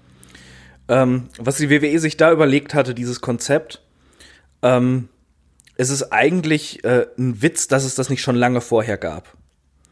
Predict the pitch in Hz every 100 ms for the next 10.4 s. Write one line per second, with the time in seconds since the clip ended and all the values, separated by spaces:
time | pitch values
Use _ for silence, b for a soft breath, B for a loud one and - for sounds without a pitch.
0 | b b b b 123 127 127 131 156 180
1 | 147 139 175 175 185 - - _ b b
2 | b b - 139 139 139 - 131 135 139
3 | 143 - 123 131 131 139 - 135 120 117
4 | 123 127 117 113 117 123 - 110 110 139
5 | 135 - 139 139 - - 127 120 - 123
6 | 123 127 123 120 123 117 110 127 143 -
7 | 120 120 117 120 135 131 123 - 120 113
8 | 123 135 147 131 135 139 - B B B
9 | B B B B - 131 131 127 117 -
10 | 120 120 117